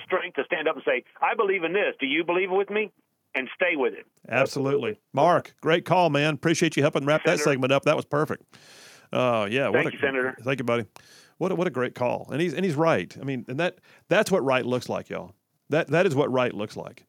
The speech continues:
Speaker 2: If you have any question, any concerns about what right looks like, and by the way,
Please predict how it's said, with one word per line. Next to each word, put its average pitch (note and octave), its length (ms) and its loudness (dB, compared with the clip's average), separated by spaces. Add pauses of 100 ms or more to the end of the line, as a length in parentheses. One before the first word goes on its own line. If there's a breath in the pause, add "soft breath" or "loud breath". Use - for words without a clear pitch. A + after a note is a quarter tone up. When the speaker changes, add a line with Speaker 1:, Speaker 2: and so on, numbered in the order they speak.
Speaker 2:
If C3 160 -4
you D#3 80 4
have D#3 180 4
any G3+ 200 2
question, F3+ 520 -2
any D#3 120 -2
concerns C3+ 800 -2 (340 soft breath)
about A#2+ 280 0
what D3+ 300 2
right A#2+ 480 0
looks A#2 320 -2
like, G#2 280 -2
and C3 160 -4
by D#3 120 2
the E3+ 80 2
way, C#3+ 300 0